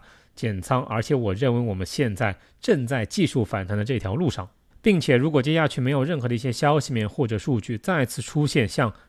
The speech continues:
上周四这种暴力反弹的话，我仍然认为是一个非常好的一个减仓的位置，甚至于可以去加一部分的对冲仓位。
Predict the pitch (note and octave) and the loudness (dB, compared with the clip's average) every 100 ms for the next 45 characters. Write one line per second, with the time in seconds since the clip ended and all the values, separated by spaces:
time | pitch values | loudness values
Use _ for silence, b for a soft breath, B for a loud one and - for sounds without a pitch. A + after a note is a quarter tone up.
0 | - - D#3+ B2+ E3 D#3 F3+ C3 E3 A#2 | -4 0 2 2 2 2 0 0 2 2
1 | G#2 G2 C#3+ A#2 G#2+ G#2 G2 G#2+ - G2+ | 0 0 0 2 -2 -4 -4 -4 -2 -4
2 | b b b A#2 G2+ A#2 C3 C3 D#3 C3 | b b b 0 2 2 2 2 2 0
3 | G#2+ G#2+ - A2 A2 A2 b b - E3 | 0 -2 -2 0 2 0 b b -4 -2
4 | D#3 B2 A#2 A2+ G2 G#2+ G#2+ G#2 F#2+ - | 0 -2 -2 -2 -2 -4 -4 -6 -8 -6
5 | A2 G#2+ G2 - A#2+ - G3 B2 - A#2 | -4 -4 -6 -8 -8 -4 -2 -2 -4 -4
6 | G2+ A2 b b - - A#2+ C#3+ - A#2 | -4 -6 b b -14 -2 0 0 -2 -6
7 | A#2+ G#2+ G2+ A2 B2+ G2 A2 G2 F#2 G2+ | -2 -2 -2 -4 -4 -4 -2 -2 -2 0
8 | G2+ | 0